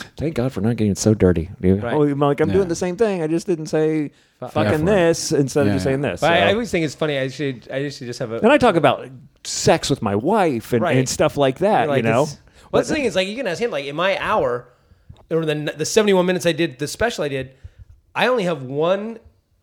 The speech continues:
Speaker 2: in the entire thing, I have one dick joke. I don't have any sex jokes. I don't have one shit joke. I, I
Speaker 1: Mm.
Speaker 2: have one dick joke,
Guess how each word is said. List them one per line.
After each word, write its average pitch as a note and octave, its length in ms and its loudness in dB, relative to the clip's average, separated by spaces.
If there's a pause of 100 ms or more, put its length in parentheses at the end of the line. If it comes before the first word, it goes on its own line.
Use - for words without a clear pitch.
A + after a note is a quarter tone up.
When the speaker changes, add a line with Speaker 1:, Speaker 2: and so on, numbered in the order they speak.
(140)
Speaker 2:
in D#3 120 -4
the E3+ 80 2
entire A#3+ 380 2
thing, G#3+ 200 0
I C#3 60 0
have B2 160 0
one E3 340 0
dick E3+ 220 -2
joke. - 340 -8 (680)
I F3 100 2
don't F#3+ 120 6
have D3+ 140 0 (120)
any A3 220 -2
sex G3+ 300 -2
jokes. F#3+ 260 0
I D3 60 -6
don't A2+ 160 -4
have A2 60 -14
one C3+ 180 -4
shit E3+ 340 -2
joke. F3 260 4
I, C3+ 100 4
I C3 40 6
Speaker 1:
Mm. B2+ 40 6
Speaker 2:
have B2 220 4
one F3 300 2
dick E3+ 220 0
joke, B2+ 280 -2